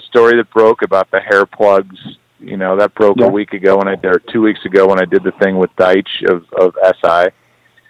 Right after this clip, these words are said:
Speaker 1: And, and that's, that was kind of the, the entree into it for me, but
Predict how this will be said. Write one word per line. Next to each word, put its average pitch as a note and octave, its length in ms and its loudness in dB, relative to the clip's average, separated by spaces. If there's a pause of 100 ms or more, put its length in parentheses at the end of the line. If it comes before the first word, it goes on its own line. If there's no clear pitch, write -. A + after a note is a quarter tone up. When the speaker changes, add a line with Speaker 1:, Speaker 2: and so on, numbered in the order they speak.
(520)
Speaker 1:
And, C3+ 200 2
and D3 180 0
that's, F#3+ 160 0 (120)
that F#3 180 2
was F#3 120 -4
kind E3 260 -2
of B2 80 -2
the, G#2+ 420 0
the G2+ 320 -2
entree A#2 600 -2
into G#2 320 -6
it G2 160 -6
for G#2 100 -8
me, G2 220 -6
but G#2+ 180 0